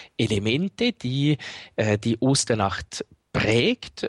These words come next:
äh, kommt dann auch in der Osterkerze, äh, zum, zum Tragen, auch wenn wir die brennenden Kerzen in der Hand halten. Äh, das Osterfeuer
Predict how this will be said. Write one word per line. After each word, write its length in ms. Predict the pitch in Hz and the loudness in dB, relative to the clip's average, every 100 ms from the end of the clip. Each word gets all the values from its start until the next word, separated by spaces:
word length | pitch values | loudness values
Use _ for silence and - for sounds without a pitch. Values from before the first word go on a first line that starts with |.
| - | -6
äh, 320 | 123 117 113 107 | -4 -2 -2 -2
kommt 300 | - 120 - | -4 -2 0
dann 160 | 104 | -2
auch 480 | - 101 101 110 113 | -2 0 2 0 -2
in 100 | 110 | -4
der 180 | 95 - | -6 -2
Osterkerze, 1200 | 120 165 - 170 - 170 170 - - 165 160 165 | 2 2 2 -4 -2 0 0 -2 0 2 4 2
äh, 260 | 131 127 127 | 2 0 0
zum, 760 | - 127 127 127 127 127 131 | -2 0 0 0 0 0 -2
zum 240 | - 131 - | -2 -2 0
Tragen, 560 | 113 110 120 143 143 143 - - | 0 2 0 -2 -2 -4 -8 -8
auch 260 | - 101 101 | -2 -2 -2
wenn 240 | 107 107 | -4 -4
wir 220 | 113 160 | -2 -2
die 120 | 165 175 | 0 -2
brennenden 540 | 127 123 131 123 127 | 0 0 0 -2 -2
Kerzen 480 | - 107 113 - 117 | 0 -2 0 -4 -2
in 140 | 110 | 0
der 160 | 110 98 | 0 0
Hand 360 | 95 104 117 - - - - | 0 0 -4 -8 -16 -16 -4
halten. 560 | 117 120 113 - 101 95 - - | 0 2 0 -4 -8 -8 -16 -12
Äh, 160 | - 110 | -4 -2
das 360 | 107 104 - - | 0 -2 -2 0
Osterfeuer 840 | 127 147 - 139 - 101 120 226 | 2 2 0 -4 0 -2 0 -2